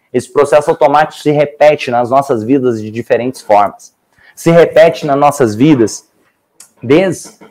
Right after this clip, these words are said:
da forma que eu olho pras pessoas, desde que se eu sou uma pessoa que vê o bem no outro, desde que se eu sou uma pessoa que julga mais o outro, desde que se eu sou uma pessoa que anda mais ereto, desde se eu sou uma pessoa que anda mais cabisbaixo.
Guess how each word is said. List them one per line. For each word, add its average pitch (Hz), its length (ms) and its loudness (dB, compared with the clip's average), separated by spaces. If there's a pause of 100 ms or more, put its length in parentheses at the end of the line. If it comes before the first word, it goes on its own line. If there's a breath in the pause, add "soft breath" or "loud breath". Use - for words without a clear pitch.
(160)
da 139 160 0
forma 165 360 4
que - 160 0
eu 165 180 6
olho 151 460 4
pras 123 260 -4
pessoas, 120 680 -2 (220 soft breath)
desde 143 420 2
que 160 140 -4
se - 160 -2
eu 170 80 4
sou 175 220 -2
uma 175 120 2
pessoa 160 760 0 (300)
que 147 120 4
vê 147 260 4
o 190 100 6
bem 143 520 2
no 156 100 2
outro, 151 460 4
desde 160 320 0
que - 100 -20
se - 160 -10
eu 170 80 -6
sou 170 140 -6
uma 165 100 -2
pessoa 156 340 -8
que 151 160 -6
julga 135 460 2
mais 120 320 -4
o 110 60 -2
outro, 113 400 0 (240 loud breath)
desde 175 340 4
que 139 80 -14
se - 140 -6
eu 170 80 -2
sou 180 180 -6
uma 170 160 2
pessoa 156 580 0 (200 loud breath)
que 165 100 4
anda 175 180 6
mais 156 280 2
ereto, 135 480 2
desde 147 320 -4
se - 120 -10
eu 147 60 -2
sou 147 160 -2
uma 139 60 0
pessoa 139 340 0
que 139 140 -6
anda 143 180 0
mais 139 240 -4
cabisbaixo. 127 880 -2